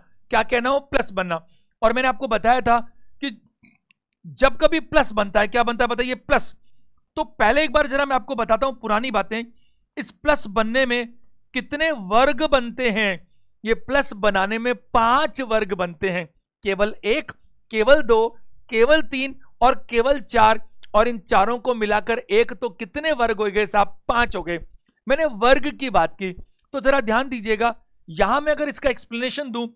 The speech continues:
तो जो वर्ग है, वर्ग मतलब क्या बताइए? स्क्वायर। तो स्क्वायर की बात करें तो वो कितने दिख रहे हैं आपको? पांच। ध्यान दीजिएगा।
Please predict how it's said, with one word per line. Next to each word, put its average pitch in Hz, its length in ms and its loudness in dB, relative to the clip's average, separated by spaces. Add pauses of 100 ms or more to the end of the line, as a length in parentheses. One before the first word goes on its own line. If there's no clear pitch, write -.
(380)
तो 302 80 -8
जो 320 160 -6 (140)
वर्ग 254 300 2
है, 180 120 2 (480)
वर्ग 190 380 0
मतलब 247 300 -4
क्या 262 120 0
बताइए? 254 420 -2 (240)
स्क्वायर। 185 500 0 (2250)
तो 302 200 -12
स्क्वायर 285 400 -2
की 277 140 -6
बात 220 220 2
करें 262 140 0
तो 262 100 -4
वो 262 100 -6
कितने 262 240 -8
दिख 247 120 -6
रहे 254 100 0
हैं 240 60 0
आपको? 269 180 -4
पांच। - 540 0
ध्यान 247 200 -2
दीजिएगा। 170 360 -4